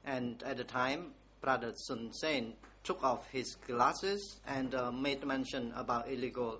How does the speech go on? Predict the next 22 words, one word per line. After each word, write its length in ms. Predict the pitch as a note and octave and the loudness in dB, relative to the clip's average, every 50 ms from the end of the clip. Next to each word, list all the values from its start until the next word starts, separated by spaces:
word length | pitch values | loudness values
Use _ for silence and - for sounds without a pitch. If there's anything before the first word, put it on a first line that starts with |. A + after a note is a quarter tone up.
| - - B2+ | -8 -8 -6
arrest. 420 | B2 A2+ A2+ A2 G#2+ - - - - - - - - - - - - - - - - - - - | -6 -4 -4 -4 -6 -6 -10 -12 -14 -18 -20 -20 -20 -20 -20 -20 -20 -20 -20 -20 -20 -20 -20 -16
So, 420 | - - - B2 A#2 G#2+ G2+ - - - - | -8 -4 -2 0 0 0 -2 -4 -6 -10 -10
uh, 280 | A#2+ A#2+ A2+ A2 A2 G#2+ A2+ A2+ | -8 -6 -6 -6 -6 -6 -8 -6
what 320 | A#2+ A#2+ C3 B2+ B2 B2+ - | 0 2 4 4 4 4 0
I 120 | B2 B2 | -2 -2
have 380 | A#2+ A#2 A#2+ B2 A#2 A2+ - - - | -2 -2 0 0 0 -2 -4 -6 -10
told 380 | - - D#3+ E3 D3+ C3+ B2 A#2+ | -4 0 2 2 4 4 2 0
you 340 | A2+ A2 A2 B2 D3 F#3 G3+ - - - - - - - - - - - - - - - - | -2 -2 -2 -2 -2 -2 -4 -8 -12 -20 -20 -20 -20 -20 -20 -20 -20 -20 -20 -20 -20 -6 2
is 520 | D3 C#3+ C3+ C3 B2 A#2 - - - - - - - - - - - - - - - - - - - - - - - | 4 6 6 6 4 0 -6 -10 -10 -12 -16 -20 -20 -20 -20 -20 -20 -20 -20 -20 -20 -20 -20 -20 -20 -20 -18 -8 -4
concerning 680 | - C#3+ C3 C3+ - - E3+ D#3+ C#3+ B2+ G#2+ A2 A#2 A#2 | -2 -2 -2 0 0 2 4 4 4 2 0 -4 -4 -4
the 480 | B2 A#2+ A#2 A2+ A2 G#2+ G#2+ G#2+ G#2+ - - - - - - - - - | -4 -4 -2 -4 -4 -6 -8 -8 -10 -12 -16 -20 -20 -20 -20 -20 -2 2
par-, 220 | D3 C#3 C3 A#2+ - - - - - - | 4 4 4 2 -2 -14 -20 -20 -12 0
party 400 | - G#3 F#3+ - - C3+ A#2+ - - - | 2 2 4 4 2 -2 -2 -4 -6 -10
line. 540 | C3 C3 B2+ B2+ B2 A2+ G#2+ G#2 G#2 G#2 G#2+ A#2 | -6 -2 0 2 2 2 0 -4 -8 -10 -10 -10
It's 180 | D3+ C#3 C3 - | -8 -8 -6 -4
not 420 | F3+ F#3 G3 F#3+ D#3+ C3 - C3 C3 | -2 0 0 0 0 -2 -2 -4 -2
my 320 | C3+ C3+ C3+ C#3 C3 B2 - B2 B2 | 0 2 2 2 0 -2 -4 -6 -4
word. 400 | A#2+ A#2+ A2 G#2+ G#2 G2+ - - - - - - | -2 -2 -2 -2 -4 -8 -10 -16 -20 -12 -4 0
I, 320 | D3 D3+ D3 B2+ A#2 A2+ - | 2 4 4 4 2 0 -2
uh, 80 | - B2 - - - - | -4 -6 -6 -10 -16 -14
was 540 | - C#3+ C#3 C3+ C3+ C3 B2+ - - - - - - - - - - - - - - - - - - - - - - - - - - - - - C3+ | -10 -6 -2 0 0 0 0 -2 -4 -10 -14 -16 -20 -20 -20 -20 -20 -20 -20 -20 -20 -20 -20 -20 -20 -20 -20 -20 -20 -20 -20 -20 -20 -20 -14 -6 -2
a 460 | C3+ B2+ A#2+ A#2 A2+ A2 A2 A2+ | -2 0 0 0 -2 -4 -6 -8